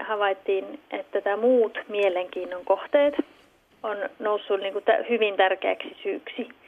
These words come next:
lykätä lasten saantia, erityisesti nuorilla naisilla ja myös korkeakoulutetuilla miehillä. Ja se tavallaan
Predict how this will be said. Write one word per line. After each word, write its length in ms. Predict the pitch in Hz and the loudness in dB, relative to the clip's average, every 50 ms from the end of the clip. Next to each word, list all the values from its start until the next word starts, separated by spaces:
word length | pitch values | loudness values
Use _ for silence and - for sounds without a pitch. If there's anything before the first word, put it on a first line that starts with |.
| - - - - - - - _ _ _ _ _ - | -18 -18 -18 -18 -20 -20 -20 _ _ _ _ _ -2
lykätä 420 | 214 214 208 214 202 - - - | -2 2 2 2 2 2 2 0
lasten 320 | 202 202 - - - 220 214 | 0 0 -2 -4 -6 -6 -4
saantia, 380 | - 202 202 - - - - - - - - | -2 -2 -2 0 4 4 4 4 2 2 2
erityisesti 600 | 240 226 233 233 214 202 196 190 180 - - 196 | 4 4 4 4 4 2 2 2 -2 -4 -6 -6
nuorilla 460 | 190 190 196 190 190 196 196 190 196 | -4 0 0 0 2 0 0 -2 -4
naisilla 580 | 196 202 202 110 - - 190 - - - 233 240 - - - _ _ _ _ | -2 0 0 0 0 0 0 0 2 0 0 0 -2 -8 -20 _ _ _ _
ja 160 | - - 208 208 | -4 -4 -4 -4
myös 240 | 196 196 196 190 - - | -2 -2 -2 -4 -4 -2
korkeakoulutetuilla 1080 | - 202 196 - - - - - 117 117 - - - - - - 92 113 117 120 - - - - _ _ _ _ _ - | -2 -2 0 2 0 0 2 2 0 0 0 -2 -4 -6 -4 -4 -4 -2 -2 -2 -2 -4 -8 -14 _ _ _ _ _ -8
miehillä. 460 | 233 233 247 233 262 269 269 277 277 - - - - _ _ _ _ _ | -6 -4 -4 -2 0 2 2 2 2 0 -6 -16 -20 _ _ _ _ _
Ja 140 | 262 233 214 | -4 -2 2
se 140 | 240 240 233 | 2 4 4
tavallaan 540 | 240 240 214 208 202 196 202 202 202 202 | 4 4 4 4 4 4 2 2 0 -2